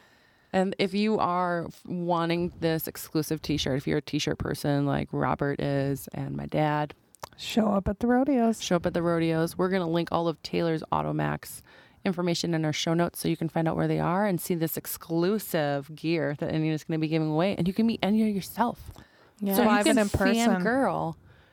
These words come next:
Speaker 1: after the craft cocktail maker.
Speaker 2: Yeah.
Speaker 3: Yeah, come fangirl me. I'm great. Um, no, seriously, I won't be at the first one, so I will say we have pop-up dates.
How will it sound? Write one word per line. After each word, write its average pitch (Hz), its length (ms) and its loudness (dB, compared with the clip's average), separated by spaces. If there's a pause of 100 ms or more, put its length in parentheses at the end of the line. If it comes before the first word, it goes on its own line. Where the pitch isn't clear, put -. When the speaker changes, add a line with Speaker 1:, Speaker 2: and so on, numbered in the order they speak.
(220)
Speaker 1:
after 190 240 -2
the 185 100 0
craft 160 300 -4
cocktail 196 480 -4
maker. - 400 -6 (340)
Speaker 2:
Yeah. 208 340 -4 (300)
Speaker 3:
Yeah, 214 260 2
come 240 200 0
fangirl 214 360 2
me. 185 100 0
I'm 170 180 0
great. 180 400 -2 (420)
Um, 190 600 6 (600)
no, 233 300 4
seriously, 254 340 0
I 180 120 6
won't 208 260 6
be 240 100 4
at 240 100 4
the 240 100 2
first 165 260 2
one, 165 140 4
so 196 100 6
I 180 80 8
will 180 160 4
say 175 120 2
we 175 100 4
have 170 120 2
pop-up 151 280 -4
dates. 143 200 -2